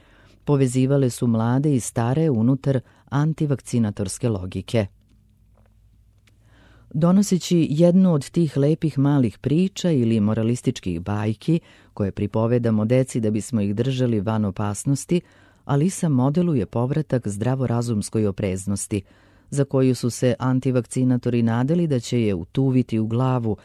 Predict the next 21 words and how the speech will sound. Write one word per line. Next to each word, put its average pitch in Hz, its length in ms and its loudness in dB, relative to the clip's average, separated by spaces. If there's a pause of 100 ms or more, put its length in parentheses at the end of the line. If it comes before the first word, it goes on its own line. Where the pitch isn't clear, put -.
(180)
svim 135 500 -2 (120)
engleskim 117 580 0
građanima. 98 720 -2 (840)
Da 117 240 0
odbiju 127 560 0 (100)
obavezni 98 720 -2
otrov 147 400 -2 (420)
koji 202 220 2
će 175 180 -2
im 151 340 0
gotovo 147 360 0
sigurno 139 560 0
pre 165 220 0
ili 127 180 0
kasnije 139 600 -2 (180)
naškoditi. 123 760 -2 (680)
Pa 113 100 -2
ipak, 101 420 -2
u 104 60 -2
slučaju 120 460 -2
vakcinacije, 147 800 0